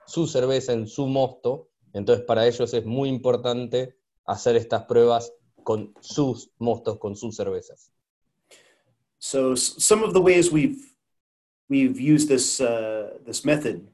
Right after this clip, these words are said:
Speaker 2: uh, we actually buy a tremendous amount of Centennial hops, and Uh, we actually evaluated Centennial hops using this method, and we had four contracts at the time. And we actually determined that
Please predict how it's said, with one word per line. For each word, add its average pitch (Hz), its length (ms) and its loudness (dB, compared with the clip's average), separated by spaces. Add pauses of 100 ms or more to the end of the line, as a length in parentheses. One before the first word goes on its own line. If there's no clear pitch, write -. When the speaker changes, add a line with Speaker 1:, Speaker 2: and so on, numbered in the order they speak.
(440)
Speaker 2:
uh, 113 320 -10
we 135 240 0
actually 131 600 0
buy 127 320 2
a 117 100 0
tremendous 123 440 0
amount 120 240 -4
of 113 120 -8
Centennial 117 560 -2
hops, - 600 -8 (120)
and 107 680 -14 (460)
Uh, 107 220 -14
we 120 200 -4
actually 113 380 -4
evaluated 113 580 -2
Centennial 117 540 -4
hops 107 340 -6
using 107 380 -8
this 98 200 -10
method, 101 600 -10
and 104 340 -20
we 113 140 -10
had 104 340 -8
four 135 440 2
contracts 120 680 -6
at 98 120 -8
the 95 60 -20
time. 98 400 -12 (580)
And 110 420 -10
we 120 180 -4
actually 123 400 0
determined 113 840 -2 (260)
that 104 380 -8